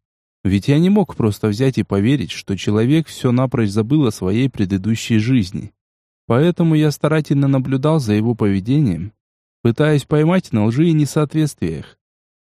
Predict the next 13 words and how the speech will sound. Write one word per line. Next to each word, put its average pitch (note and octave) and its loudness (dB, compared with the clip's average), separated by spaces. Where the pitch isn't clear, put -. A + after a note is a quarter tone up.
Но B2+ 2
мой G3 2
попутчик, F3+ -4
даже D#3+ 2
если D3 0
что-то C#3+ -2
и C3 2
скрывал, D3+ 0
то - -2
ничем A2 2
себя A2+ -2
не B2+ 2
выдал. G2+ -4